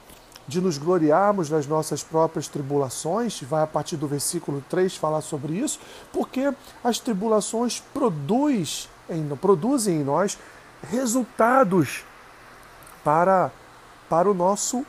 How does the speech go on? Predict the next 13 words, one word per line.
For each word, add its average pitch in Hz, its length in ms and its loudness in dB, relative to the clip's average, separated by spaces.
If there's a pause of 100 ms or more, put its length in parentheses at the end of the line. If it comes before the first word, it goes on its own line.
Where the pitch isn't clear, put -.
bem 226 440 6
espiritual, 170 800 -2 (140)
produzem 156 380 -6
em 143 40 -4
nós 180 420 0 (760)
resultados 180 880 0 (100)
para 165 500 2 (640)
o 156 100 2
aumento 147 800 2 (240)
da 143 160 -2
nossa 147 360 0
fé, 175 580 2 (720)
para 156 560 2